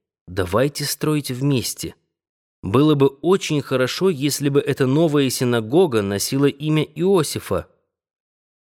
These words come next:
Иосиф слушал его изумлённо. "Как? Евреи с левого берега Тибра, самые знатные евреи Рима, действительно желают, чтобы новая синагога носила его имя?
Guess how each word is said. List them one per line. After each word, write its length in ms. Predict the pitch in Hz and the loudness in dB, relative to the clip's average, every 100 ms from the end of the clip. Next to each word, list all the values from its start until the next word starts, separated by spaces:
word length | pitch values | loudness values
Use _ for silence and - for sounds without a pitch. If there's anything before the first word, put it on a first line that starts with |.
| _ _ _ _ _ _ - | _ _ _ _ _ _ -6
Иосиф 580 | 101 156 185 185 180 - | -2 0 0 -4 -6 -10
слушал 440 | - 170 - 160 | -4 -4 0 -2
его 300 | 147 151 151 | -2 -2 -2
изумлённо. 760 | 131 139 127 101 90 87 85 - _ _ _ _ _ _ _ _ _ _ _ | 0 0 2 2 0 0 -4 -6 _ _ _ _ _ _ _ _ _ _ _
"Как? 440 | - 113 95 - - _ _ _ - | -6 -4 -4 -8 -18 _ _ _ -18
Евреи 580 | - 95 95 131 165 | -10 -6 -4 -2 -2
с 180 | 110 - | -2 -4
левого 640 | 98 113 151 151 123 107 | -4 0 2 2 0 -2
берега 540 | 98 98 147 139 117 113 | -4 -2 -2 -2 -2 -4
Тибра, 760 | - - 151 175 110 92 80 _ _ _ _ _ | -4 -6 -4 -2 0 -2 -4 _ _ _ _ _
самые 520 | - 127 165 165 156 | -2 2 4 2 2
знатные 680 | 123 117 143 175 175 165 160 | 0 2 2 2 0 0 0
евреи 540 | 131 135 117 131 151 131 | 0 0 0 2 2 0
Рима, 440 | 113 165 175 143 | 0 0 2 2
действительно 920 | 110 123 113 - 113 175 160 151 143 | 0 -4 -4 -6 -4 -4 0 0 2
желают, 640 | 120 120 117 127 151 151 - | 0 2 2 4 4 2 -2
чтобы 360 | - 135 123 | -4 0 2
новая 400 | 123 143 147 139 | 2 4 4 2
синагога 640 | 120 127 117 107 147 151 120 | 2 0 0 2 0 2 2
носила 460 | 110 - 143 147 | 2 0 -2 0
его 340 | 131 131 139 156 | 0 0 2 0
имя? 600 | 151 165 220 262 202 | -2 -6 -2 0 0